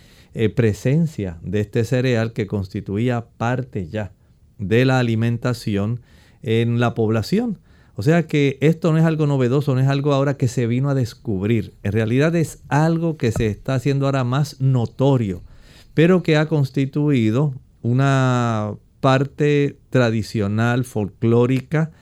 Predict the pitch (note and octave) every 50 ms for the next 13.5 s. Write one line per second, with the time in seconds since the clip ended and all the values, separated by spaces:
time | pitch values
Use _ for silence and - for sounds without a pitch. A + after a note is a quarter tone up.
0 | - - - - - _ - - B2+ C#3+ E3 E3+ E3 D3+ C#3 - - - D#3 D#3
1 | D3+ - - E3 D#3 - - - C#3 B2 A#2+ A2+ A2+ A#2 C3 C3+ B2+ G#2 F#2+ F2
2 | F2+ D#2+ - - _ - G2+ F#2 G2 A2+ B2 C#3 - - A2+ A2 - - C3+ A#2
3 | - - C#3+ C#3 C3 A2 G2+ - - D3+ D3 C#3+ - - - - - - - -
4 | _ - A#2+ A2+ A2 A2+ B2+ C#3+ E3 F3+ E3+ D#3 - C#3+ C#3 C3+ C3+ C3+ - -
5 | - - - A#2+ C3+ D3+ E3 E3+ E3 - - C#3+ C3+ C3+ C3+ C3 C3+ C3+ C#3+ C#3+
6 | C#3+ C#3+ C#3 C3+ A#2+ A2+ A#2 A2+ - G#2+ F#2+ - B2+ B2+ C3+ C#3+ C3 - - -
7 | A2+ A2 - - - B2 B2 C3 C#3 C#3 C3+ B2+ A#2+ A2 - - A#2+ A2 G#2+ A2+
8 | A#2+ C3+ D3 D3+ C#3 B2 A#2 - B2 A#2 A#2 - C3 C3 C3 B2 B2 B2+ C3 B2+
9 | A#2 G2+ - G#2 G2+ G#2+ G#2 A#2 A#2 A2+ A2+ - A#2 G#2+ G#2+ A2 G#2 - G2+ G2
10 | F#2+ - A#2 A#2 A#2+ A#2+ G#2+ F#2 G2+ F#2 - G2+ G2 G2 G#2 G#2+ A#2 A#2+ A2+ B2
11 | G#2+ G2+ G2 - G2 F2 F#2 G2 G#2+ A2+ A2+ - G#2 G2+ G2 F#2 - - F#2 F#2
12 | G#2+ A#2 A#2+ A2 G#2+ G#2+ G#2+ F#2+ - - G2+ G2+ F#2+ F2+ F#2+ F#2+ F#2 - - -
13 | C#3 F3 F3 D3 G2+ F2 - - -